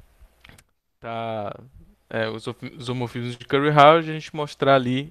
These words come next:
um isomorfismo entre provas e programas,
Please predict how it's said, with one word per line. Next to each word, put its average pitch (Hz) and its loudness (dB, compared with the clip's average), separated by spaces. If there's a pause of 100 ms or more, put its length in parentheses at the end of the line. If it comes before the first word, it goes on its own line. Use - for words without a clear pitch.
um 135 -10
isomorfismo 135 -8 (680)
entre 127 -10 (840)
provas 156 -10 (840)
e 123 -20
programas, 123 -6